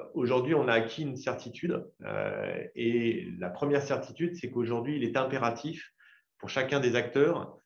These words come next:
d'effectuer ce qu'on appelle des cartographies des flux, euh, de clairement identifier toutes les typologies de vos flux,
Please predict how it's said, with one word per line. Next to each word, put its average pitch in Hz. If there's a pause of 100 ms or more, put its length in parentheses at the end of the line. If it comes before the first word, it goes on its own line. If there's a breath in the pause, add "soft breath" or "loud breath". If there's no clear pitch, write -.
(260)
d'effectuer 123
ce -
qu'on 120
appelle 120
des 113
cartographies 113
des 113
flux, - (500 loud breath)
euh, 92
de 107
clairement 143
identifier 131 (120)
toutes 180
les 160
typologies 131
de 117
vos 110
flux, 135